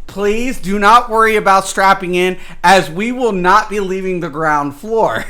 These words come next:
<laughs> In today's ride, we're just going to be going in this little circle,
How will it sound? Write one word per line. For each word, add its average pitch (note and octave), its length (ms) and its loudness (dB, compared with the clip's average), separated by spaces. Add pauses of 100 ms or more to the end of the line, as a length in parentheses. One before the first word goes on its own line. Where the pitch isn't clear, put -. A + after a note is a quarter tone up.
(120)
<laughs> - 1600 -10
In G#3+ 180 0
today's A#3+ 600 0
ride, E3 600 2 (220)
we're C4 260 0
just C#4 260 -4
going B3 160 2
to A#3+ 80 4
be A#3 120 -6
going G#3+ 340 -4
in G#3 120 -6
this G3+ 220 -6
little D#3+ 240 -4
circle, C#4 760 -4